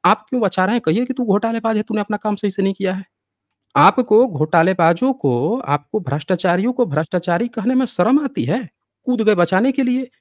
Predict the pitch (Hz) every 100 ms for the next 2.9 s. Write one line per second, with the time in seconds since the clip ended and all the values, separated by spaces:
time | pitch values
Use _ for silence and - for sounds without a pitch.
0 | - 190 220 233 233 233 226 226 233 240
1 | - 202 208 233 233 220 226 220 240 185
2 | 202 208 254 262 214 151 147 269